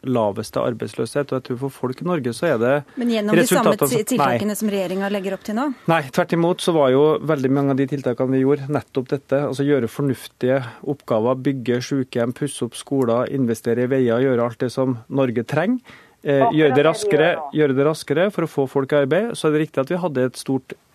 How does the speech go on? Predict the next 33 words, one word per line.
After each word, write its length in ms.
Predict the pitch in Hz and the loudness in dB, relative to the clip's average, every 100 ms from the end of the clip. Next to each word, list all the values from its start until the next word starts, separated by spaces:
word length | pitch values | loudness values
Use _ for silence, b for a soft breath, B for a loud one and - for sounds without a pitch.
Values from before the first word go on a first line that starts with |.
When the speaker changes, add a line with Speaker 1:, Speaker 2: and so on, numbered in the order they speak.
| - | -14
Speaker 1:
eh, 200 | - 147 - | -2 -2 0
et, 320 | 131 - - | -6 -8 -6
et, 260 | 127 - - | -6 -4 -4
en 80 | 139 | -4
skattesvikt 720 | - 170 - - 202 220 - | -4 -8 -6 -4 -4 -4 -8
som 140 | - | -6
ikke 180 | 170 160 | -4 -2
ble 80 | 139 | 0
tatt 240 | 170 160 | 0 0
inn. 220 | 208 202 - B B B - | 0 0 -4 B B B -2
Det 100 | 185 | 0
hadde 180 | 196 143 | 2 2
vi 100 | 135 | 0
fordi 260 | 147 131 | 0 2
at, 240 | 127 123 147 | 0 0 0
eh, 160 | 135 | 0
det 200 | 107 135 | 0 0
ble 100 | 131 | 0
bråstopp 500 | 127 135 127 113 104 | 0 0 0 -6 -2
i 240 | 127 127 117 - | 0 0 -2 -6
økonomien. 540 | 135 127 117 117 127 120 B B B | -6 -2 0 0 0 -2 B B B
Men 120 | 170 | 0
jeg, 180 | 208 - - | 0 0 -6
jeg 100 | 190 | -4
bare 100 | 214 | -2
tenker, 300 | 208 180 175 - | 0 -2 -4 -4
ta 100 | 196 | -4
et 140 | 180 | -4
skritt 200 | - 160 | -4 -4
tilbake, 360 | 175 165 - 135 | 0 -2 -2 -4
for 120 | 175 | -4
at 160 | 170 - _ _ _ _ _ - | -4 -10 _ _ _ _ _ -6
vi 240 | 175 196 | -4 -4